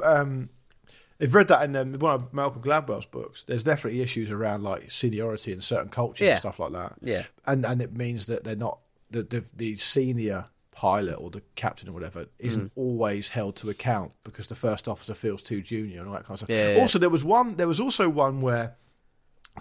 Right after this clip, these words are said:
Speaker 1: I can't remember the South American country, it might have been Venezuela, where this <laughs> Venezuelan pilot, I, I, I, I think it was Venezuela. Any, anyway,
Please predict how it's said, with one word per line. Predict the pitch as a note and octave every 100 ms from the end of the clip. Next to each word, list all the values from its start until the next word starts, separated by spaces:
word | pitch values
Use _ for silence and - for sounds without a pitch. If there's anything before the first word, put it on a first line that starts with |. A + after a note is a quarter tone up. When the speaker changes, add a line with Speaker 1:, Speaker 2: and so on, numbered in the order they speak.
| -
Speaker 1:
I |
can't | - - G#3+
remember | G3 F#3+
the | F3+
South | E3+ E3+ D#3+
American | D3+ C3 C3+
country, | E3+ D#3+ A#2
it |
might | A#2+ D#3+
have |
been | D3 C3+
Venezuela, | C#3 C3+ A#2+ D3+ C#3 G#2+ B1 - - - - - - -
where | C3+ C3 B2+ -
this | C#3 B2
<laughs> |
Venezuelan | C#3+ F3+ C3 B2+ D#3+ D3+ A#2 G2+
pilot, | A2 F#2 E2+ D2+ - _ - - -
I, |
I, | - G3 F3+ E3+ F3+
I, | -
I |
think | D3 C4+ A3+
it | F#3
was | C#3
Venezuela. | C#3 A#2 B2 G#2+
Any, | - D3 G3
anyway, | G3 D#3 A2+